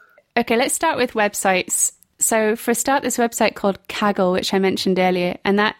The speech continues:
is K A G G L E dot com. And that has a lot of data set resources, but it also has a community of people discussing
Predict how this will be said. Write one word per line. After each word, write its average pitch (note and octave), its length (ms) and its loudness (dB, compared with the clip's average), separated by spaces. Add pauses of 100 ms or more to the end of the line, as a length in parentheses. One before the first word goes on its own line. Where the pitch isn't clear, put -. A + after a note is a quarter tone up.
(120)
is G3 300 0 (100)
K A3+ 500 0
A G3 280 -2
G F#3+ 340 -6
G F#3+ 320 -4
L F#3 260 -2
E F3+ 360 0
dot - 240 0
com. F3 340 -2 (480)
And G#3+ 120 2
that C4 160 0
has A#3 180 2
a A3 60 2
lot G#3 160 2
of G3 300 0 (280)
data G#3 280 2
set F3+ 280 0
resources, F3+ 720 -2 (400)
but - 80 -4
it A3 40 2
also A3+ 260 2
has A3+ 200 2
a G3+ 60 -2
community G3 580 2
of G3 80 -2
people F#3+ 380 0
discussing F#3 800 0